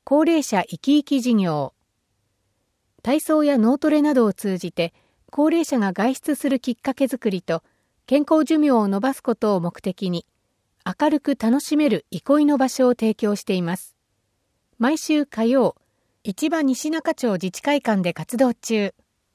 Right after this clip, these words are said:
申し込み、二月二十八日までに申請書を窓口へ。申請書は、区役所五階三番、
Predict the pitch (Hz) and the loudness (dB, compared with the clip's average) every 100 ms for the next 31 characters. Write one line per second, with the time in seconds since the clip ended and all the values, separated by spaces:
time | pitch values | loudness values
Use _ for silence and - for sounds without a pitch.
0 | _ _ _ _ _ _ _ _ _ _ | _ _ _ _ _ _ _ _ _ _
1 | _ - 277 - - 262 247 - _ _ | _ -2 -2 -2 -2 0 0 -6 _ _
2 | 214 220 294 320 320 302 349 311 247 165 | 0 2 2 2 0 2 2 2 0 -2
3 | 214 262 269 - 240 202 196 180 165 _ | -2 0 2 2 0 0 -2 -4 -6 _
4 | _ - 262 294 - 302 269 285 220 190 | _ -4 0 0 0 -2 0 -2 0 0
5 | - 165 196 285 262 - 170 156 - _ | -2 -2 2 2 2 -2 -6 -6 -8 _
6 | _ _ _ _ _ _ - 269 262 277 | _ _ _ _ _ _ -2 0 0 -2
7 | - 233 196 - _ _ - 233 294 - | -2 -2 -4 -6 _ _ 0 2 2 -2
8 | 226 175 170 - 226 220 - - 208 202 | -4 -4 -6 -2 -2 -4 -6 -4 -2 -2
9 | 196 175 | -4 -6